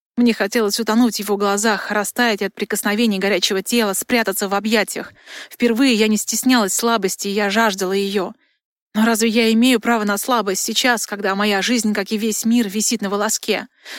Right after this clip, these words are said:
Мотнув головой, я отогнала непривычные мысли и строго произнесла: "Люди гибнут, а я уже должна была быть в числе устранённых. В замке нет никакой гарантии защиты,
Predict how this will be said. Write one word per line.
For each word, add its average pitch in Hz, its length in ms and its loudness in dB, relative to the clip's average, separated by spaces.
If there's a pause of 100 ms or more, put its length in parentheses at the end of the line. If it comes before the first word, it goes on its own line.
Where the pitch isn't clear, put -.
(200)
Мотнув 233 300 2
головой, 202 460 2
я 196 120 2
отогнала 220 440 2
непривычные 214 600 0
мысли 220 360 0
и 202 80 0
строго 208 420 -2
произнесла: 202 720 -2 (800)
"Люди 226 260 2
гибнут, 208 520 -2
а 214 60 -4
я 226 140 2
уже 214 160 -2
должна 208 400 2
была 202 240 0
быть 226 180 0
в - 60 -8
числе - 320 0
устранённых. 202 800 0
В - 80 -18
замке 208 340 0
нет 214 200 0
никакой 208 400 0
гарантии 202 400 0
защиты, 208 600 -2